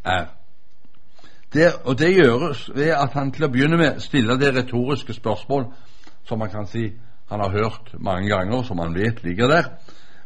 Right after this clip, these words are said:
«Hvordan står de døde opp? Hva slags legemer har de?» Vers femogtredve. Og så svarer han selv,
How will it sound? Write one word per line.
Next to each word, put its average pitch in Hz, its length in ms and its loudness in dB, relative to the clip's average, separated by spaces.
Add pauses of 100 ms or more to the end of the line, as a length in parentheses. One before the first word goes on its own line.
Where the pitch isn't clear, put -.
«Hvordan 180 440 4
står 175 260 2
de 175 120 6
døde 165 300 6
opp? 180 360 2 (200)
Hva 156 120 2
slags - 380 -2 (100)
legemer 147 840 4 (140)
har 170 280 10
de?» 107 140 4 (440)
Vers 113 240 -2
femogtredve. 82 640 -6 (840)
Og 120 100 -6
så 127 100 -4
svarer 110 260 2
han 120 100 0
selv, 120 320 0